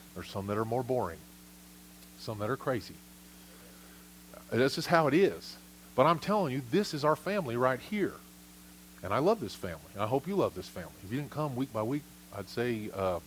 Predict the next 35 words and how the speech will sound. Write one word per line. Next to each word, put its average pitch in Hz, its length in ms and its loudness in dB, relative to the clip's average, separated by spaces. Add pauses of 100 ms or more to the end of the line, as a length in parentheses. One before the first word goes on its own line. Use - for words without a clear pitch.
since 135 180 -6
you 113 80 -10
do 165 100 0
come, 123 260 2
I'd 107 160 2
say 135 120 2
you 160 100 0
do 196 120 -2
love 95 240 0
them. - 100 -14 (1300)
So - 180 2
what 165 240 6
if 120 220 2
this 156 180 2
body 107 300 4
right 135 220 2
here, 104 200 -2
the 104 100 -2
one 107 180 -2
that 135 80 -6
we 147 120 -2
have, 92 300 -4 (800)
what 147 100 4
if 143 60 0
we 170 80 4
dedicate 127 680 4 (340)
ourselves 104 480 2
to 123 140 2
abstaining 117 680 -4
from 104 260 -8
anything 143 400 -4
that 107 100 -2
the 107 80 -2
Lord 107 260 0
hates? - 540 -6